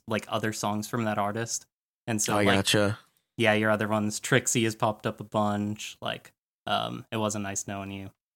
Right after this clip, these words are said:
Speaker 1: Great
Speaker 2: Heck
Speaker 1: songs.
Speaker 2: yeah.
Speaker 1: But
Speaker 2: Oh, yeah, th-, that was a fun one.
Speaker 1: yeah, so you mentioned that you,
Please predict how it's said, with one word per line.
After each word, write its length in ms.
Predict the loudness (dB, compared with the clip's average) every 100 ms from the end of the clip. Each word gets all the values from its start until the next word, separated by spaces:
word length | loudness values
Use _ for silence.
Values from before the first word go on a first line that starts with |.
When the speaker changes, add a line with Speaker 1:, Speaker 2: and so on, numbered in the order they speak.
| -16 -2
Speaker 1:
Great 120 | 2
Speaker 2:
Heck 80 | 2
Speaker 1:
songs. 100 | 4
Speaker 2:
yeah. 240 | 4 4 2 -4 _ _ _
Speaker 1:
But 200 | -2 2 4
Speaker 2:
Oh, 40 |
yeah, 100 | 4
th-, 280 | 4 -2 -6 -6 _
that 100 | 0
was 80 | 2
a 40 | 2
fun 280 | 2 4
one. 180 | 4 2 -2 _ _
Speaker 1:
yeah, 160 | 4 4
so 160 | 6 4
you 140 | 6
mentioned 320 | 4 4 2
that 100 | 2
you, 380 | 4 2 2 0